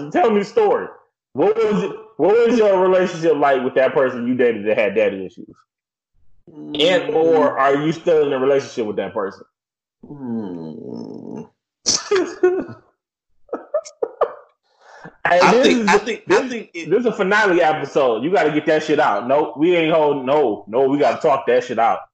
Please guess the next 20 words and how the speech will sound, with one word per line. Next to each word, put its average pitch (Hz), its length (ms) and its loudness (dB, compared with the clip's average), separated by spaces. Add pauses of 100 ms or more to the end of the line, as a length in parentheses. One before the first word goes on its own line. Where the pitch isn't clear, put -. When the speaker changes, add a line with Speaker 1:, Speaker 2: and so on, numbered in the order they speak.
(1000)
Speaker 2:
I 143 240 -4
think 143 460 -6
that, 98 460 -8 (2250)
I 123 160 -2
think 143 420 -4 (960)
people 110 640 -4 (1400)
or 98 500 -10
the 98 140 -12
person 104 540 -2
with 110 180 -2 (280)
the 98 120 -8
daddy 87 420 -10
issue 82 520 -12 (1300)
is 107 220 -4
looking 110 520 -2
so 123 440 -6
hard 113 500 -4
to - 60 -20
be 95 140 -14
loved 92 680 -14